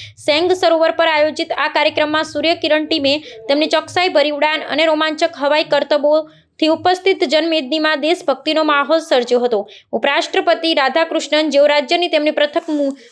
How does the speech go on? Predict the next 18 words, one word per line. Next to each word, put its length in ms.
પ્રથમ 340
મુલાકાત 520
પર 140
હતા, 260
તેમણે 280
રજત 360
મહોત્સવની 520
ઉજવણીમાં 600
મુખ્ય 280
અતિથિ 440
તરીકે 340
હાજરી 360
આપી 220
હતી. 280
વાયુસેનાની 640
આ 60
વિશિષ્ટ 480
ટુકડી, 500